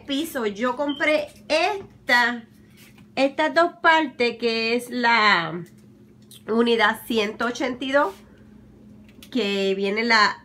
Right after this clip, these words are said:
ciento ochenta y uno y la ciento ochenta y dos juntas. Entonces la ciento ochenta y tres, que es el tercer piso, lo compré aparte y se añaden y uno puede seguir expandiendo, expandiendo para los lados.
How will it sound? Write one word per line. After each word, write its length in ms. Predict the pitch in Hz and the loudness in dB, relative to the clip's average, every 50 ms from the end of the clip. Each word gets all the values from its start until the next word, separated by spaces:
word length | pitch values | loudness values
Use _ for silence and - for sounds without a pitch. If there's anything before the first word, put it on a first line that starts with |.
| - | -20
ciento 380 | - - - 262 247 240 254 285 | -18 -8 -2 0 0 0 0 -2
ochenta 260 | 285 320 285 277 - | -2 -2 -2 -2 -2
y 80 | 277 285 | -2 0
uno 220 | 294 294 285 - | 0 0 0 0
y 100 | - 233 | -2 -2
la 160 | 226 220 208 | -2 -2 -2
ciento 380 | 226 - - 202 196 196 233 233 | -2 -4 -6 -6 -6 -4 -6 -6
ochenta 300 | 240 285 285 262 254 285 | -4 -4 -6 -4 -4 -4
y 40 | 262 | -2
dos 180 | 269 277 285 | 0 0 0
juntas. 600 | 285 302 285 277 262 247 240 220 208 214 220 214 - - - - - - - | -2 -4 -6 -6 -6 -2 0 0 0 0 -2 -6 -14 -20 -20 -20 -20 -20 -20
Entonces 380 | - - 247 254 247 285 254 233 | -8 -6 -6 -4 -4 -4 -2 0
la 200 | 220 214 220 - | 0 0 0 -2
ciento 340 | - 208 202 208 226 - 247 | -6 -8 -8 -8 -8 -8 -10
ochenta 320 | 247 240 320 277 277 285 | -10 -8 -8 -8 -8 -8
y 80 | 277 254 | -10 -10
tres, 480 | - 294 277 285 285 294 311 262 - - | -10 -6 -4 -4 -4 -4 -6 -8 -10 -10
que 120 | - 240 | -8 -6
es 120 | 262 240 220 | -6 -6 -6
el 80 | 208 | -6
tercer 320 | 254 247 247 277 254 247 - | -8 -8 -6 -6 -8 -8 -8
piso, 260 | 285 277 269 311 254 | -8 -8 -6 -6 -6
lo 140 | 240 226 226 | -6 -6 -6
compré 300 | 214 208 202 220 208 208 | -6 -8 -8 -6 -6 -4
aparte 640 | 214 - 247 233 220 214 - - 254 269 294 - - - - - - - - - | -4 -2 0 0 -2 -2 -4 -6 -8 -8 -8 -10 -14 -20 -20 -20 -20 -20 -12 -6
y 120 | 247 254 254 | -4 -4 -4
se 140 | 247 294 269 | -2 -2 -2
añaden 680 | 254 247 247 254 254 247 240 226 220 208 202 202 - - | -2 -2 0 0 0 0 0 0 -2 -4 -6 -8 -8 -6
y 180 | 247 247 254 | -4 -2 0
uno 260 | 247 247 254 254 247 | 0 0 0 -2 -2
puede 260 | 277 285 277 285 285 285 | -2 -2 -2 0 -2 -2
seguir 340 | 285 302 277 254 262 277 269 | -4 -4 -4 -4 -4 -4 -4
expandiendo, 800 | 269 262 - 262 233 214 208 208 214 226 226 240 254 254 240 247 | -4 -4 -2 -2 -2 -2 -2 -4 -4 -2 -2 -2 -4 -6 -6 -8
expandiendo 720 | - - 247 247 - 254 226 220 220 220 226 233 254 254 254 | -6 -6 -6 -6 -4 -4 -4 -4 -4 -4 -4 -4 -4 -4 -2
para 280 | 240 214 202 202 196 | 0 0 0 0 -2
los 140 | 190 196 208 | -4 -6 -6
lados. 640 | 220 240 240 233 214 175 151 175 202 - - - | -2 0 2 2 2 0 -4 -8 -12 -14 -16 -20